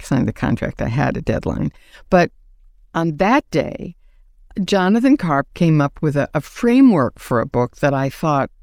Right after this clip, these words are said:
I actually might be able to write. And that was the friendships, particularly of the women of my generation, when we weren't,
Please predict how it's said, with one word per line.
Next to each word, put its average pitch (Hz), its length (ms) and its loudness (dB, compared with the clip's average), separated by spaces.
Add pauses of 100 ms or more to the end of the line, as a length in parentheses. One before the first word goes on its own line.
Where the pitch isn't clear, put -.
(560)
I - 120 -4 (160)
actually 135 600 -2
might 151 480 0
be 127 180 2
able 120 260 -2
to - 160 -4
write. - 500 -4 (500)
And 156 160 2
that 151 200 0
was 143 540 -2 (760)
the 156 140 0
friendships, 175 720 -2 (120)
particularly 156 920 0
of 147 180 -2
the 156 100 0
women 143 340 2
of 131 120 -4
my 131 200 2
generation, 131 760 0
when 139 180 2
we 143 140 0
weren't, 139 360 0